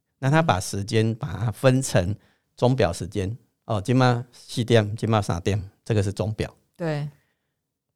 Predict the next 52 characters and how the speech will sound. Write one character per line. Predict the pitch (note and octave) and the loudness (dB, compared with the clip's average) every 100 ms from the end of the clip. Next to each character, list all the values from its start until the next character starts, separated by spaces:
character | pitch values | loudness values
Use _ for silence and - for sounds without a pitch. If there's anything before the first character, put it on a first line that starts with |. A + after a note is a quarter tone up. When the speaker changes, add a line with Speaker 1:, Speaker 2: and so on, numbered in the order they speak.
| - | -4
Speaker 1:
可 | A2+ | 0
是 | F#3 | 2
你 | D3+ | 2
对 | - D#3+ | 4 4
一 | D3 | 4
只 | D3+ D3 D#3 | 0 0 0
鱼、 | A#2+ D2 F#2 | -2 -6 0
对 | C#3 | 0
一 | B2 | 2
只 | C3+ B2+ | 0 0
狗 | B2+ - D#2+ | -2 -2 -4
来 | D2+ | -4
讲， | A2 F#2+ F#2+ G#2+ | -4 -6 -6 -2
这 | D#3+ | 0
种 | A2+ | 2
钟 | F#2 B2+ | 4 4
表 | G2 | 4
时 | E2 F#2 | 0 -2
间 | G2+ | -2
是 | G#2 | 0
没 | G2 | 0
有 | F2+ - | -2 -4
意 | E2 D#2 | -6 -6
义 | |
的。 | D2 - - | -8 -10 -4
Speaker 2:
对 | F#3+ | -4
我 | - | 0
儿 | E3 | -2
子 | D#3+ | -2
来 | D#3+ D3+ | -4 -4
讲 | C3 | -4
就 | D3+ | -4
没 | D3 | -4
有 | B2+ | -6
意 | B2 | -6
义。 | C3 | 0
Speaker 1:
对 | C#3+ | 2
你 | A#2+ | 4
儿 | C3 | 2
子 | B2 | 2
也 | |
没 | G#2+ | 2
有 | A2+ | 2
意 | G#2 G#2+ | 0 0
义， | G2+ | 0
对 | G2+ | 0
不 | |
对？ | C#3+ | 0
Speaker 2:
<laughs> | |
嗯。 | C#3+ | 0
Speaker 1:
我 | A#2+ | 2
们 | B2+ B2+ | 2 0